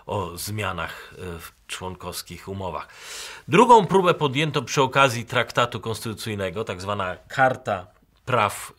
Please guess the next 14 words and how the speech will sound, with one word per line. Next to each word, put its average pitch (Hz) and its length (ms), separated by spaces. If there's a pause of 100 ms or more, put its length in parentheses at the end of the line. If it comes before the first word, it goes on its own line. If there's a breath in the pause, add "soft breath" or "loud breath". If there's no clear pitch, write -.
(120)
Podstawowych. 104 960 (720 loud breath)
Niestety 104 580
po 92 240
głosowaniach 101 640
w - 40
Holandii 104 380
i 90 40
Francji 113 480
traktat 95 560 (200)
przepadł 180 540 (520)
i 117 60
teraz 107 580
mamy 87 360 (140)
trzecią 90 640